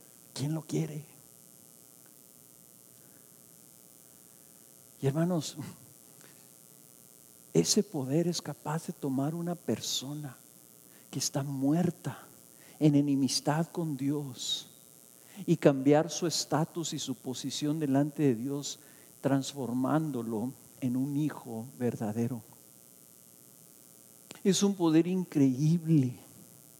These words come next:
que Pablo quiere que todos lo sepamos y que no solamente lo sepamos, sino que lo anhelemos y lo busquemos y lo queramos. Entonces, si, si yo,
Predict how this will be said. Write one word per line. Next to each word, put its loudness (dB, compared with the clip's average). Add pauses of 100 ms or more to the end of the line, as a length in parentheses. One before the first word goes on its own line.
(600)
que 6
Pablo 2
quiere 6
que -2
todos -2 (260)
lo -2
sepamos -2 (1300)
y 2
que 8
no -4
solamente 2
lo -2
sepamos, -2
sino 0
que -2
lo -2
anhelemos 2
y -12
lo -6
busquemos 0
y -6
lo -6
queramos. -6 (1600)
Entonces, 2
si, -4
si -2
yo, 2